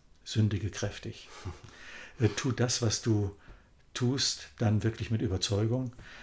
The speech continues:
Speaker 1: ähm, dass trotzdem, äh, so ein, ein schlechtes Gewissen,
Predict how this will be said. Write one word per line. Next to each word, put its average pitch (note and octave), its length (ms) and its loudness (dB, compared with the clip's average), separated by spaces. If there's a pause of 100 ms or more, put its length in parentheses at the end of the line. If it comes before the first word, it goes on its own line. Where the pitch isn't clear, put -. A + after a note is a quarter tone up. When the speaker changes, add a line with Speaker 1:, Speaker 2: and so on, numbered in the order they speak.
(260)
Speaker 1:
ähm, F#2+ 280 6 (320)
dass - 380 4 (240)
trotzdem, A2 760 6 (240)
äh, F#2+ 300 6 (720)
so A2 260 4
ein, G2 340 4
ein G2 140 2
schlechtes - 420 2
Gewissen, G#2+ 560 4